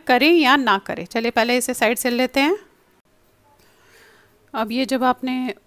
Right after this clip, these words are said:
बना लिया इस तरीके से, देखिए यहाँ से मैंने, आप देखेंगे इस साइड पे ये चार लाइंस का hardly जो है,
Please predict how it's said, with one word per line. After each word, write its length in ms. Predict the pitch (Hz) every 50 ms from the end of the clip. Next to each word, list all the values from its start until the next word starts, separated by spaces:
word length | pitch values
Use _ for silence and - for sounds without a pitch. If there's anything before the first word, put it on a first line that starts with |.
| - 185 190 -
बना 240 | 214 220 202 202
लिया 220 | 220 247 240 254 233
इस 120 | 220 220 -
तरीके 280 | 214 202 208 185 208
से, 140 | 214 - 240
देखिए 220 | 196 247 - 254
यहाँ 380 | 254 214 208 208 196 208 247 277
से 240 | 277 - - 277 277
मैंने, 340 | 262 247 254 247 247 254 254
आप 120 | 254 247 -
देखेंगे 400 | 202 226 233 - 254 240 240 247
इस 100 | 233 -
साइड 280 | - - 220 220 220
पे 140 | 220 _ 247
ये 320 | 240 220 208 214 226 220 202 _ _
चार 260 | - 208 202 214 214
लाइंस 360 | 226 208 196 202 208 202 -
का 160 | - - 220 214
hardly 540 | 185 202 190 190 185 214 202 190 196 202 196 - _ _ -
जो 120 | 165 180
है, 260 | 190 190 170 185 220